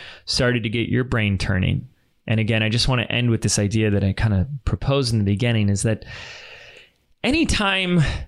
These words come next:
you're having this experience where going through your business is feeling too like you're swimming in granola, you're s-, paddling upstream, it's just too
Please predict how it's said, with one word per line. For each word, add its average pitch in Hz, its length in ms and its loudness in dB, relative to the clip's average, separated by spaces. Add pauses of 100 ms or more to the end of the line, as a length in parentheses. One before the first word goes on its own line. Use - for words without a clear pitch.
(500)
you're 147 240 2
having 139 520 0
this 135 180 2
experience 113 800 0 (200)
where 117 180 2
going 123 260 0
through 123 140 0
your 110 80 2
business 107 460 0
is - 140 0
feeling 139 600 0
too 143 680 2 (460)
like 110 340 0
you're 101 480 4
swimming 220 540 0
in 160 100 2
granola, 101 520 0 (100)
you're 110 220 2
s-, - 240 -2
paddling 220 580 0
upstream, 117 880 0
it's - 280 -2
just - 280 -2
too 254 540 0